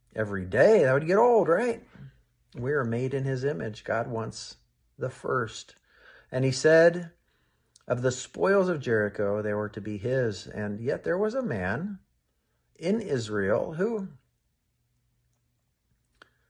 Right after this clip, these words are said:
thought he'd like to have some of that. And it cost him his life and the life of his family, but it also cost the life of thirty-six, I believe,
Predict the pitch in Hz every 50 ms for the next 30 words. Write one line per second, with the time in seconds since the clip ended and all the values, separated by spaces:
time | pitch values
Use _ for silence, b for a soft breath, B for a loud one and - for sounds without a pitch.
0 | b b b b b b b _ _ _ _ _ _ _ - 110 120 131 151 143
1 | 131 139 139 175 - - 226 226 233 214 156 123 - - 107 95 85 87 110 127
2 | 160 - 226 - _ _ 104 104 98 - - 95 92 - - 127 127 127 123 123
3 | 117 117 131 139 120 - 110 104 98 107 131 151 - 131 117 - - _ _ _
4 | _ _ _ _ _ _ _ _ _ _ _ 208 202 - - 226 233 220 190 165
5 | 156 139 135 131 131 127 131 - 165 180 - 156 135 - 131 120 113 113 - 120
6 | 110 104 101 113 120 - - 104 104 - - _ _ _ _ _ _ _ _ _
7 | _ _ _ _ _ _ _ _ _ _ _ _ _ _ _ _ _ _ _ _
8 | _ _ _ _ _ - - 107 120 131 123 110 - - 139 - - - 127 127
9 | 120 117 120 127 131 131 127 - -